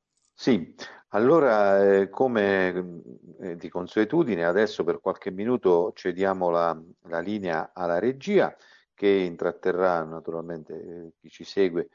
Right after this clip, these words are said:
con qualche brano di buona musica, e voglio ricordare a tutti che siamo in diretta,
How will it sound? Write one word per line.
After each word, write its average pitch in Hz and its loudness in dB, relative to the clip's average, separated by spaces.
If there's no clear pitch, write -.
con 85 -6
qualche 90 0
brano 85 0
di 82 -10
buona 85 -6
musica, 165 -2
e 110 2
voglio 110 4
ricordare 95 2
a 85 -2
tutti - -6
che 113 -2
siamo 85 -4
in 80 -12
diretta, 78 -8